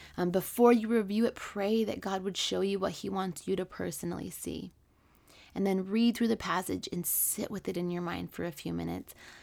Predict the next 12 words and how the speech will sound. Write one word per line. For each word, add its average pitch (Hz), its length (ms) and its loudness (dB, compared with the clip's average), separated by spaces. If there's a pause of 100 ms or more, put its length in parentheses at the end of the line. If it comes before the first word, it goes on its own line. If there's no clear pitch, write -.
Just - 180 -4
let 208 340 -2
this 202 200 -4 (260)
scripture - 540 -4
pierce - 560 -4
your 175 80 -4
soul 190 340 -2
and 175 180 -4
keep - 320 -4
it - 160 -4
with - 240 -10
you. - 240 -8